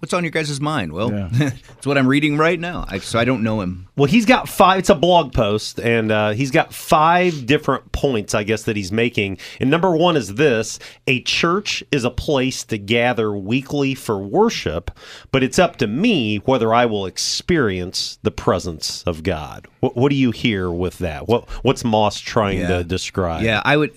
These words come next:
Speaker 1: I would not take issue with anything he says in this, in this line or in this list, except for this,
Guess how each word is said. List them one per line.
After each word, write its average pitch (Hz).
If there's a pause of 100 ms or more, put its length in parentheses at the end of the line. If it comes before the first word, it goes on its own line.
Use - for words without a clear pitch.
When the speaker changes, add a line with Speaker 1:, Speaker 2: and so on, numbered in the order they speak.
(160)
Speaker 1:
I 127
would 123
not 143
take 139
issue 120
with 98
anything 113
he 104
says 101
in 98
this, 117 (180)
in 104
this 101
line 123
or 110
in 98
this -
list, 110 (220)
except -
for 117
this, 107